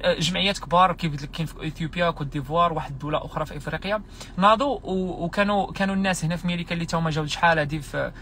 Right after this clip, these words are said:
في، في القرعه ديال ميريكان من دول افريقيا، تجمعوا، تجمعوا مع هادوك وزادوا بحال اللي قلتيو داروا انهم، آه، طعنوا في داك الطالب انه يتشاف. علاش؟ لانه هذاك راه كيحرم بزاف ديال الناس، والقرعه اصلا دارت للناس الفقراء.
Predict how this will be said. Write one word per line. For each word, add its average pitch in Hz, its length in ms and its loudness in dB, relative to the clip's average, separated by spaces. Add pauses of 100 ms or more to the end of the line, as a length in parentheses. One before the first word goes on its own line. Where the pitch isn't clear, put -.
(320)
في، 143 240 0
في - 100 -10
القرعه 151 260 4
ديال 151 120 0
ميريكان 147 360 -2
من 143 140 -2
دول 143 200 0
افريقيا، 170 460 -4
تجمعوا، 170 460 0
تجمعوا 156 300 -2
مع 147 200 4
هادوك 214 380 -4
وزادوا 160 600 0
بحال 180 220 -2
اللي 160 100 -6
قلتيو 165 280 -4
داروا 160 340 0
انهم، 151 460 0
آه، 131 300 0 (520)
طعنوا 156 200 2
في 170 60 -4
داك 170 100 0
الطالب 170 360 4
انه 165 360 2
يتشاف. - 480 -2
علاش؟ 180 260 0
لانه 160 420 2
هذاك 165 180 -4
راه 165 100 2
كيحرم 165 460 -2
بزاف 143 320 0
ديال 156 160 -2
الناس، 165 400 -2 (380)
والقرعه 170 460 4
اصلا 202 220 0
دارت 175 400 2
للناس 175 300 2
الفقراء. - 640 0